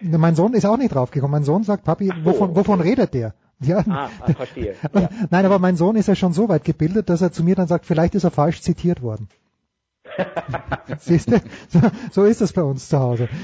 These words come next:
Speaker 2: Das kann doch überhaupt nicht sein.
Speaker 1: Nee, glaub ich auch nicht. Das, sowas passiert ja nicht. Christian, dann gestern Abend, äh, Schalke null vier führt zur Halbzeit gegen Manchester City. Äh, Tom Bayer wusste auch nicht warum, aber sie führten mit zwei zu eins und jetzt,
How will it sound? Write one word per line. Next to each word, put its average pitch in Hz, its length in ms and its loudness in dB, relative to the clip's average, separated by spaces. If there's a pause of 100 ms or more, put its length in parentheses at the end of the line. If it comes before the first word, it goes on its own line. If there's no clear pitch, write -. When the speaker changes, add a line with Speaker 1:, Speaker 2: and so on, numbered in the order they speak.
(120)
Speaker 2:
Das - 80 -10
kann 135 140 -4
doch 123 80 -2
überhaupt 107 240 -8
nicht 101 160 -18
sein. 92 300 -14
Speaker 1:
Nee, 165 340 2
glaub 147 240 0
ich 143 100 2
auch 135 120 0
nicht. 131 120 -2
Das, 143 140 -2
sowas 170 360 0
passiert 175 340 0
ja 156 60 0
nicht. 135 200 -4
Christian, 208 420 2
dann 170 160 0
gestern 220 460 0
Abend, 175 500 -2
äh, 147 340 2
Schalke 208 460 0
null 196 180 0
vier 226 280 0
führt 240 320 -2
zur 190 160 0
Halbzeit 202 440 0 (340)
gegen 180 160 2
Manchester 190 440 0
City. 196 400 0 (600)
Äh, 165 200 0
Tom 196 180 0
Bayer 185 280 2
wusste 208 300 0
auch 220 120 2
nicht 208 220 -2
warum, 147 480 0
aber 160 460 0 (760)
sie 160 180 2
führten 226 320 0
mit 196 160 0
zwei 156 240 2
zu 180 140 -6
eins 190 340 -2
und 175 160 2
jetzt, 185 260 0